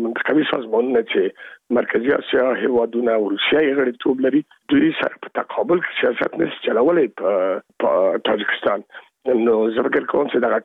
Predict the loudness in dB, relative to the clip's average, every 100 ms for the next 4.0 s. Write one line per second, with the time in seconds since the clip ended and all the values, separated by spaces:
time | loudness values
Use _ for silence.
0 | 0 2 2 0 0 0 2 2 0 0
1 | 2 2 -2 -4 -2 -2 -8 _ _ -2
2 | 0 -4 -2 0 2 2 0 -2 -4 0
3 | 0 2 2 0 0 _ _ _ -2